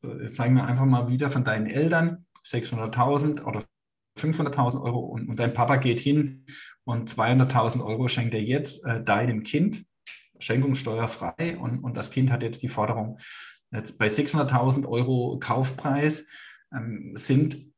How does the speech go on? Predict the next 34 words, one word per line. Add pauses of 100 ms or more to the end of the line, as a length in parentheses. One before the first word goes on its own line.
(220)
nicht
die
kompletten
sechshunderttausend
Euro
ja
über
die
Immobilie
gesichert. (120)
Wir
haben's
letzten,
äh,
in
der
letzten
Podcast-Folge
gehabt. (320)
Die
Beleihung
der
Immobilie
liegt
vielleicht
bei
sechzig,
siebzig
Prozent,
manchmal
auch
nur
fünfzig
Prozent.